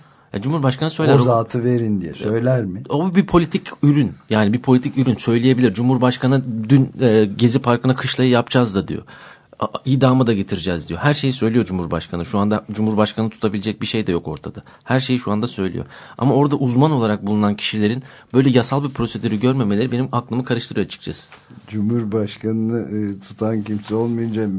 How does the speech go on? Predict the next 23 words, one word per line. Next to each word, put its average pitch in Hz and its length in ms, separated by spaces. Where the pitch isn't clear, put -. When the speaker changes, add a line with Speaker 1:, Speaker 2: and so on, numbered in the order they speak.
Speaker 2:
medyanın 139 480
mı 95 160
tutmasını 85 640
düşünüyorsun? 123 320
Speaker 1:
Ben 123 60
medyanın 131 340
tutmasından 127 560
Speaker 2:
<laughs> 123 60
Speaker 1:
bahsetmiyorum. 127 580
Ben 117 200
medyadaki 135 380
Speaker 2:
Hayır, 123 60
seninle 147 40
Speaker 1:
insanların 120 320
Speaker 2:
tartışmıyorum 147 680
da. 214 100
Speaker 1:
Hayır, 120 160
ben 117 100
anlatmaya 131 420
çalışıyorum 139 420
derdimi. 82 360
Ben 131 160
Speaker 2:
Hı. 92 40